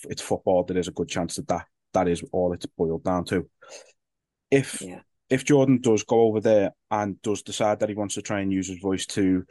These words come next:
Speaker 1: educate the Saudi people, he's obviously, he's a big figure. He's gonna be, he's well known anyway, just because he's been associated with Liverpool for the last twelve years. If he decides that he does wanna try and use this to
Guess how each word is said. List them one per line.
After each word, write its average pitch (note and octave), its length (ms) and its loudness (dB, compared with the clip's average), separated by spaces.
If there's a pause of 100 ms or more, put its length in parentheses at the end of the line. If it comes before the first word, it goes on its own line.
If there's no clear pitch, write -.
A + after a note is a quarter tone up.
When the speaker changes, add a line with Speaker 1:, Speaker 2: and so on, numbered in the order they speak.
(800)
Speaker 1:
educate G#2+ 540 -2
the - 60 -6
Saudi G2+ 360 2
people, G#2 240 -2
he's G#2 140 -2
obviously, G#2 340 0
he's G2+ 160 -4
a G2+ 40 -2
big G#2 220 -2
figure. G2 300 0
He's G#2 440 -2
gonna G#2 180 0
be, G2+ 360 -4
he's G2 160 -8
well G#2+ 180 4
known F#2+ 360 0 (120)
anyway, G2+ 300 0
just G2 220 -6
because F#2 240 -2
he's F#2+ 140 -8
been F#2 340 -2 (440)
associated F#2+ 600 -2
with F#2+ 140 -2
Liverpool F#2+ 420 -2
for G2 160 -4
the F2 100 -4
last F#2+ 220 0
twelve G2 280 -2
years. F#2+ 360 -2 (840)
If B2 140 2
he A2+ 140 0
decides A2 320 2
that G#2+ 100 0
he G2+ 60 -4
does F#2+ 280 0
wanna G2+ 280 -2
try G2 240 -4
and F#2+ 180 -2
use F#2+ 280 0
this G#2 240 0
to F2+ 320 -2